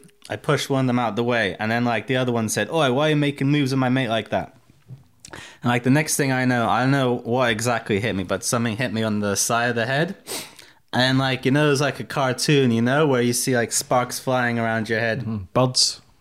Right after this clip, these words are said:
Speaker 1: Yeah, yeah, yeah, yeah, yeah. Little Russian dolls.
Speaker 2: <laughs>
Speaker 1: One inside the other.
Speaker 2: <laughs>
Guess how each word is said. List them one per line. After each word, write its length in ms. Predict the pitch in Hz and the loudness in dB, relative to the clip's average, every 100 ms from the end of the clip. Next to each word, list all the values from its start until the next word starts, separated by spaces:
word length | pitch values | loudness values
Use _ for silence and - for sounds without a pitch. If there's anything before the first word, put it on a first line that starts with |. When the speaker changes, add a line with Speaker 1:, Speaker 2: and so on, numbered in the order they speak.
| - - - - | -16 -16 -20 0
Speaker 1:
Yeah, 380 | 123 135 135 127 | 2 4 2 2
yeah, 260 | 127 127 | 2 0
yeah, 320 | 123 127 127 | 0 0 0
yeah, 260 | 127 127 127 | 0 0 0
yeah. 300 | 131 123 120 - - _ | 0 0 -2 -6 -20 _
Little 280 | 123 131 127 | 0 2 4
Russian 340 | 131 131 123 120 | 2 2 2 2
dolls. 460 | 131 123 - - - | 0 2 2 2 2
Speaker 2:
<laughs> 1400 | 147 - 156 - 160 - - 185 156 - - - - | 0 0 -4 -2 -4 -4 0 2 2 -4 -18 -20 -4
Speaker 1:
One 220 | - 127 131 | 2 4 4
inside 420 | 123 147 131 120 | 2 2 0 0
the 120 | 123 | 0
other. 360 | 123 120 113 | 0 0 0
Speaker 2:
<laughs> 40 | 104 | 0